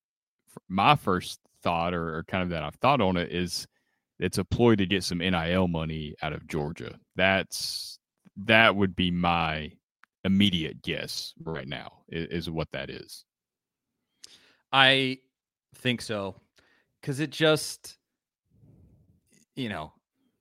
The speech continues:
Speaker 2: if it seems too good to be true, it probably is. Maybe <laughs> it's, it's something like that where, yeah, he's,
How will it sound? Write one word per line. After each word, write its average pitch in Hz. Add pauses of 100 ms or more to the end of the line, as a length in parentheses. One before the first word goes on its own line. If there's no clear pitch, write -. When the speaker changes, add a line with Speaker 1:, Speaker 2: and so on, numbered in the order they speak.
(100)
Speaker 2:
if 110
it 117
seems 196
too 151
good 131
to 127
be 110
true, 113
it -
probably 87
is. -
Maybe 101
<laughs> - (160)
it's, 143
it's 147
something 127
like 104
that 101 (720)
where, 107
yeah, 71
he's, 101